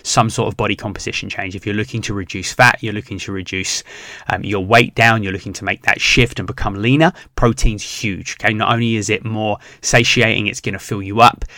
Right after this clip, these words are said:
it's going to, um, it's gonna take more energy to break it down and digest it, okay? And it's also gonna help you build and repair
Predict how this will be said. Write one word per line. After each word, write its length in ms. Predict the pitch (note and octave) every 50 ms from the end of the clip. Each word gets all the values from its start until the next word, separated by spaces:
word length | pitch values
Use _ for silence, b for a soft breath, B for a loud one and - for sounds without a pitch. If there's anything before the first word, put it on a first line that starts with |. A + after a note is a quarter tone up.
| B B B B B
it's 160 | - - -
going 300 | - G#2 G2 G2 F#2+ F#2+
to, 520 | - - - A2 G2+ G2 F#2+ F#2 F#2 G2+ - _ _
um, 380 | - G2+ - - G#2+ G#2 - _ _ _ _ - - _
it's 140 | G#2 - -
gonna 200 | A#2+ G2+ G2 F#2+
take 300 | - - - A#2+ A#2+ -
more 220 | A#2 G#2+ G#2 G#2 G#2
energy 460 | G#2 G#2 G2+ G2 - - G#2 G2 F#2
to 280 | - - - G2 F#2+ F2+
break 340 | - G#2 G2 F#2+ - - -
it 100 | - -
down 340 | G#2+ G#2+ G#2+ A2 A#2+ B2+
and 220 | - G2 G2 G2 F#2
digest 640 | - F#2 F#2+ G2 G2 - A2 G2 - - - - B2+
it, 140 | C3+ - B B B B B B -
okay? 200 | G2+ G#2+ A2+ B2
And 80 | G2+ G#2
it's 80 | G2 -
also 340 | - C3 B2+ B2+ - G#2 F#2
gonna 180 | - G2+ F#2+
help 320 | - - - - - - -
you 120 | G2+ F#2+
build 340 | F#2+ - G2+ G2 G2+ G#2 - -
and 240 | - G2 F#2 G2 G2
repair 480 | G#2 - - - - - G#2+ G#2 G#2+